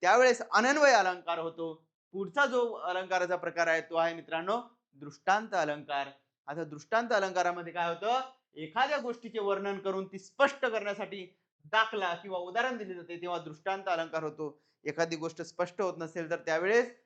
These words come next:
दाखला दिला जातो, एखादं उदाहरण केलं जातं, दृष्टांत दिला जातो. कीर्तनकार लोक दृष्टांत सांगतात, तशाच प्रकारचं हे दृष्टांत अलंकार आहे. "लहानपण देगा देवा मुंगी साखरेचा रवा, ऐरावात रत्न थोर त्यासी अंकुशाचा मार."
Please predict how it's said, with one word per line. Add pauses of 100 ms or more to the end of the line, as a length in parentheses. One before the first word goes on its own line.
(200)
दाखला
दिला
जातो,
एखादं
उदाहरण
केलं
जातं, (380)
दृष्टांत
दिला
जातो. (340)
कीर्तनकार
लोक
दृष्टांत
सांगतात, (360)
तशाच
प्रकारचं
हे
दृष्टांत
अलंकार
आहे. (540)
"लहानपण
देगा
देवा
मुंगी
साखरेचा
रवा, (400)
ऐरावात
रत्न
थोर
त्यासी
अंकुशाचा
मार."